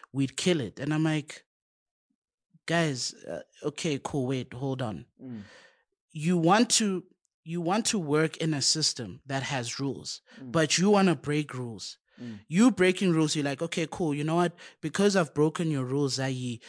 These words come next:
Speaker 1: give me money so I can start a thing to break
Speaker 2: Mm.
Speaker 1: rules." And you're like, "Nah, homie,
Speaker 2: But, uh,
Speaker 1: nah."
Speaker 2: in the same breath, Thibaut Touch is not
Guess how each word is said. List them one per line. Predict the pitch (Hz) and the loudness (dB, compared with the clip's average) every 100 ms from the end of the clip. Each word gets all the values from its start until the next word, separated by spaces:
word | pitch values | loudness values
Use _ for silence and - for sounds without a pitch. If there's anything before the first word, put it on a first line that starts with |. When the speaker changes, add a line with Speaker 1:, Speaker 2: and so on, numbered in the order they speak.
| - _ - | -20 _ 0
Speaker 1:
give | 170 175 | 2 4
me | 175 180 | 4 4
money | 151 151 160 156 | 4 2 2 2
so | - 151 | 0 -2
I | 147 | -4
can | - 143 | -6 -4
start | 131 - 147 | -4 -2 -2
a | 139 | -4
thing | 127 151 143 | -4 -4 -4
to | - 131 | -4 -6
break | - 131 120 | -4 -4 -2
Speaker 2:
Mm. | |
Speaker 1:
rules." | 139 131 123 | -2 -2 -2
And | 143 | 0
you're | 165 | 2
like, | 170 170 - _ - | 0 -2 -8 _ -8
"Nah, | 185 226 220 202 | -4 -2 2 4
homie, | 180 185 190 190 175 _ _ _ _ _ | 4 4 4 2 -2 _ _ _ _ _
Speaker 2:
But, | - 185 | 0 4
uh, | 220 220 202 | 6 6 6
Speaker 1:
nah." | 156 117 - _ _ _ - | 4 0 -12 _ _ _ -6
Speaker 2:
in | 262 | 0
the | 269 | 0
same | 285 277 214 | 2 2 6
breath, | 220 214 170 - _ _ _ _ _ _ | 8 6 4 -8 _ _ _ _ _ _
Thibaut | - 277 311 - | -8 -6 -6 -2
Touch | 277 269 | -4 -4
is | 220 | -8
not | 254 | -8